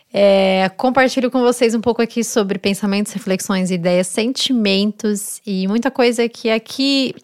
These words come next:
é, acredito, lutem muito e agradeço também muito a participação de todos vocês aqui, porque lutamos muito pra que esse espaço seja um espaço acolhedor, respeitoso, pra gente falar sobre aquilo que a gente sente e percebe do mundo.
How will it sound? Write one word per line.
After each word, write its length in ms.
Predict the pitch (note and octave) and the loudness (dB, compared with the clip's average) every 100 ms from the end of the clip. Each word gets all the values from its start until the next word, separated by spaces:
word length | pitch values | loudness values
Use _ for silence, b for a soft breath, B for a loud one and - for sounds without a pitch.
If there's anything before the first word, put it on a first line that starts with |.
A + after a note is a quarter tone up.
| - | -4
é, 280 | G#3 G3 | 0 0
acredito, 560 | G3 - G#3 G3+ G#3 A3+ | -2 -2 -4 -4 -4 -2
lutem 420 | G#3 B3 - A#4 | -2 -2 0 0
muito 520 | C4+ G3+ C4+ C#4 D#4 D4+ B B | 2 4 4 2 -4 -6 B B
e 120 | C4 B3 | -2 0
agradeço 420 | A#3 A3+ A3+ A#3 | 2 0 0 0
também 240 | A3 G#3 | 0 0
muito 300 | G#3+ G#3 G#3 | 0 0 0
a 40 | G#3+ | 0
participação 460 | G3+ F#3+ G3 G3 | -2 -2 -4 -2
de 80 | F#3 | -4
todos 220 | - F3+ | -4 -4
vocês 340 | F3+ F#3 F#3 E3+ | -4 -4 -4 -4
aqui, 220 | E3+ E3+ | -6 -8
porque 260 | F#3+ F#3 | -8 -4
lutamos 540 | G3+ B3+ C#4+ C4 B3+ A3+ | -2 0 2 0 0 -2
muito 260 | G#3+ G#3+ | -2 -4
pra 140 | - G3+ | -6 -8
que 120 | G3+ | -6
esse 200 | G3+ - | -8 -8
espaço 340 | - F#3+ F#3 | -6 -4 -4
seja 220 | - F#3 F#3 | -6 -6 -6
um 40 | |
espaço 680 | F#3 - F3+ F3 - F#3+ - | -6 -6 -4 -2 -4 -8 -8
acolhedor, 640 | - - G3 F3+ E3+ G3 | -8 -6 -6 -4 -2 0
respeitoso, 800 | F#3 G3 - F3+ - F#3+ F#3 F3+ - B B - | 0 -6 -8 -10 -4 -4 -4 -6 -12 B B 0
pra 140 | A3 | 2
gente 180 | A3+ - | 2 0
falar 300 | A3+ G3 G3 | 0 0 0
sobre 240 | - G3 | -2 -6
aquilo 180 | G3 G3 | -6 -6
que 80 | G3 | -4
a 20 | |
gente 180 | F#3 F3+ | -4 -4
sente 600 | - G#3+ G#3 G#3+ - - | -2 0 0 -2 -6 -8
e 480 | - G3+ G3 F#3+ F#3+ | -6 -4 -2 -4 -4
percebe 480 | A3 A3+ - G#3+ G3+ | -2 -2 0 0 0
do 100 | G3+ | 0
mundo. 380 | F#3 F3 F3 | -2 -2 -2